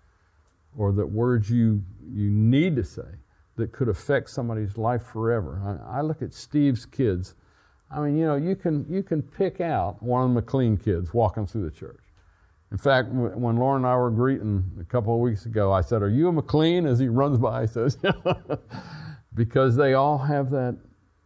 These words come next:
presence, you know, and I wish I'd been able to give that to my kids.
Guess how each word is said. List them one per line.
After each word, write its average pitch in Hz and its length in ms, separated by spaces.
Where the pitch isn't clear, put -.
presence, 131 920
you 107 100
know, 120 340
and 101 80
I 113 80
wish 131 280
I'd 110 180
been 107 140
able 113 240
to 101 60
give 92 240
that 92 200
to 90 80
my 90 240
kids. - 420